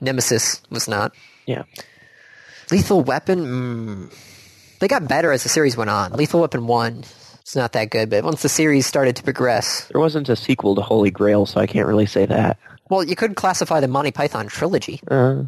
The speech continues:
Speaker 2: except,
Speaker 1: 'Cause you
Speaker 2: like,
Speaker 1: had
Speaker 2: uh, what was, uh, Meaning of Life wasn't all that great either.
Speaker 1: No. Everybody is always like, "Oh, yeah, Life of Brian's the best Monty P-," It's kind of interesting to see what type of people they are, depending on which life, uh, which Monty Python movie they like the best.
Speaker 2: <laughs>
Speaker 1: I, uh,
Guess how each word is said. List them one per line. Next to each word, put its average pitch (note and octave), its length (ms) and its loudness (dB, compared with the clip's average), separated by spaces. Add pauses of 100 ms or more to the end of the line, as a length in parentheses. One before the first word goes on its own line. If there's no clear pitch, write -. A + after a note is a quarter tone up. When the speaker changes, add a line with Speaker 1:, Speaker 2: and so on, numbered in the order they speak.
Speaker 2:
except, E3+ 280 -2
Speaker 1:
'Cause D#3 60 0
you E3+ 40 4
Speaker 2:
like, F#3+ 100 2
Speaker 1:
had E3+ 120 2
Speaker 2:
uh, D#3+ 120 4
what D3+ 180 0
was, D3 260 2
uh, A#2 320 4
Meaning D3+ 380 0
of A2+ 120 0
Life B2+ 280 0
wasn't G#2 300 -2
all G2+ 120 2
that - 160 0
great - 240 0
either. - 360 0
Speaker 1:
No. A#2 220 -2 (320)
Everybody E3 380 2
is C#3 100 0
always D#3 180 2
like, E3 140 -2
"Oh, F#3 140 2
yeah, E3+ 500 2 (220)
Life D3+ 180 0
of C#3+ 80 -10
Brian's D#3+ 300 0
the C#3+ 60 -6
best D#3 180 0
Monty D3 160 0
P-," - 100 -8 (160)
It's - 100 -12
kind F4 140 2
of - 80 -2
interesting C4+ 320 0
to F3 60 0
see G#3 180 0
what G3 140 0
type F#3 160 -2
of D3 80 -8
people F3 260 0
they C3 160 0
are, B2+ 240 2
depending C#3+ 300 -2
on C#3 100 -2
which D#3 260 -2
life, D#3+ 320 -2 (120)
uh, B2+ 180 2
which D3+ 160 -4
Monty D3 200 -2
Python C#3+ 340 -2
movie C#3 160 0
they A#2 140 0
like B2+ 240 -2
the F#2 80 -6
best. - 540 -6
Speaker 2:
<laughs> - 1600 -2
Speaker 1:
I, C#3+ 200 -2
uh, D3 140 0